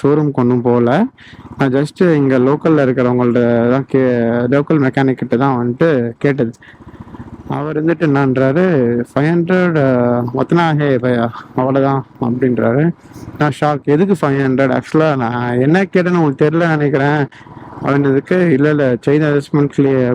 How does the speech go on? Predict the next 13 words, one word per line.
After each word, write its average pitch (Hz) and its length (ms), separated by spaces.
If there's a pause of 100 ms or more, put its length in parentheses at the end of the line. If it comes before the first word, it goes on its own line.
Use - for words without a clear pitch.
பிளஸ் 143 220
கிளீனிங் 147 220
தானே 135 180
கேட்டீங்க?" 127 640 (580)
"ஆமா, 156 180
அதுக்கு 143 260
தான் 147 220
ஃபைவ் 143 140
ஹண்ட்ரட். 127 640 (760)
பிளஸ் 156 220
வந்துட்டு 139 600
லேபரும் 156 720
தரணுமா." 123 540